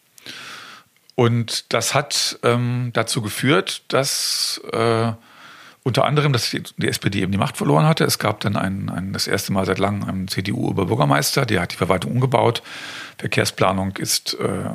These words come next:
aus dem Planungsamt rausgenommen worden, hatte ich vorhin schon gesagt. Ähm, dann sind auch viele Leute gegangen, die, die, die Stadt, die das Verkehrsbild damals geprägt hatten. Und ich glaube, es hat der Stadt zehn, fünfzehn Jahre mindestens gekostet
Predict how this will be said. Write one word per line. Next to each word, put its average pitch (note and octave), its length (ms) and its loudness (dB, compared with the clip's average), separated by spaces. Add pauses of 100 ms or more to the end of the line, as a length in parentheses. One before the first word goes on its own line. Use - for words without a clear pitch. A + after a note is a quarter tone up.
(200)
aus - 140 -4
dem - 80 -4
Planungsamt A2+ 380 2
rausgenommen G2+ 480 0
worden, G2 340 0
hatte A2 140 -4
ich - 80 -6
vorhin - 180 -4
schon - 160 -2
gesagt. B2 420 2 (760)
Ähm, G2+ 400 0 (380)
dann A2 140 -2
sind G#2 140 0
auch - 80 -4
viele B2 160 4
Leute G#2 200 4
gegangen, G#2+ 500 0 (600)
die, A2+ 300 -4
die, - 340 -4
die - 80 -8
Stadt, - 300 -2
die A2 100 0
das G#2 220 -2
Verkehrsbild - 720 -2
damals - 160 -2
geprägt - 400 -2
hatten. D3 260 0 (960)
Und A2+ 200 2
ich - 120 -2
glaube, G#2+ 240 6
es - 100 4
hat A2+ 140 2
der G#2 100 4
Stadt - 440 0
zehn, A2+ 280 0
fünfzehn A2+ 440 -4
Jahre G#2+ 260 2
mindestens G#2+ 480 2
gekostet - 560 2